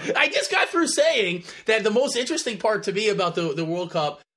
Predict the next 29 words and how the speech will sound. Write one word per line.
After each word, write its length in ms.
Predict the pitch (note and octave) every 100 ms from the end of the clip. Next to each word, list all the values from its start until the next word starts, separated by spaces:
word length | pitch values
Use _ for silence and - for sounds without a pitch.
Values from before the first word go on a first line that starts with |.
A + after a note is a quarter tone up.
| -
uh, 300 | D3+ C#3+ C#3
this 220 | C3+ B3 -
time 280 | D#3+ C#3
was 140 | D#3 D#3+
just 160 | F#3
the 60 | F#3
location. 560 | E3 D#3 F#3+ F3 - G2+
Like, 140 | B2
I, 100 | E3
I, 440 | D#3+ F3 F#3 G3 A3+
I 40 |
don't 180 | C#4 B3+
think, 280 | A3+ G3+ F3 -
I 100 | -
think 140 | C4 G4+
if 100 | G#3+
anything, 520 | A#3 A#4+ C5 A3+ E3+
actually, 360 | D3 C#3+ E3 D#3
this 140 | E3+
World 260 | F#3 G3 -
Cup, 300 | E3+ D3 - _ _ -
um, 460 | D3 C#3 C3+ C3 -
is 140 | D3
gonna 180 | E3+ D#3
go 160 | D3+ D3
down 540 | C#3+ E3 D#3+ D3+ C#3+
as, 500 | C3+ C3 B2 A#2+ -
as 280 | B2+ B2 G#2+
being, 520 | C3+ C3+ B2 A2+